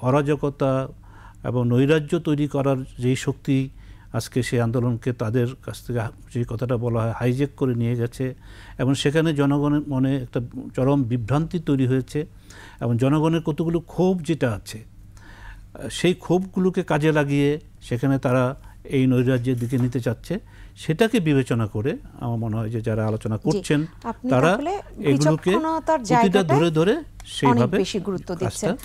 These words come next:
Speaker 1: করতে হবে।
Speaker 2: নিঃসন্দেহে ফরিদ হোসেন, আপনার কাছে তো আসবো, সুকান্ত
Speaker 1: এবং
Speaker 2: গুপ্ত
Speaker 1: এই
Speaker 2: অলোক।
Speaker 1: প্রসঙ্গে আরেকটা কথা
Speaker 2: জি।
Speaker 1: বলে নিই, এই পর্যায়ে আমি বিশেষত সরকারের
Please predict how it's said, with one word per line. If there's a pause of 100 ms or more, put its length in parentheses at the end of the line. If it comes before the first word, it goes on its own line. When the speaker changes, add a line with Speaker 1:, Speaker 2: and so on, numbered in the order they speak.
(140)
Speaker 1:
করতে
হবে।
Speaker 2:
নিঃসন্দেহে
ফরিদ
হোসেন,
আপনার
কাছে
তো
আসবো,
সুকান্ত
Speaker 1:
এবং
Speaker 2:
গুপ্ত
Speaker 1:
এই
Speaker 2:
অলোক।
Speaker 1:
প্রসঙ্গে
আরেকটা
কথা
Speaker 2:
জি।
Speaker 1:
বলে
নিই, (640)
এই
পর্যায়ে
আমি (1200)
বিশেষত
সরকারের